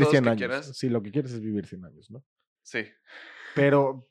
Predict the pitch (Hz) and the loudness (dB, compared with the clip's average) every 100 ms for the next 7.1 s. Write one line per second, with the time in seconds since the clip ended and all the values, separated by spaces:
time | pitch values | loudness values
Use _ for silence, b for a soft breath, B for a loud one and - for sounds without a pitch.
0 | _ _ _ _ _ _ _ _ _ - | _ _ _ _ _ _ _ _ _ -4
1 | - 220 208 180 196 214 143 151 131 113 | 2 2 2 -2 -2 -2 2 2 2 0
2 | 127 139 147 139 117 110 110 107 - 123 | -4 -2 -6 -4 -6 -4 -6 -8 -10 -10
3 | - 110 - 120 139 156 160 123 104 104 | -6 -8 -8 -10 -6 -6 -6 -10 -8 -10
4 | 92 151 123 101 92 101 98 104 101 156 | -8 -8 -8 -10 -10 -10 -8 -8 -4 0
5 | 143 139 117 110 147 120 120 160 113 - | 0 -2 -6 -2 -2 -2 -4 -2 -2 -6
6 | _ _ _ - 170 175 190 196 - 156 | _ _ _ -8 -8 -6 -10 -8 -6 -6
7 | - | -8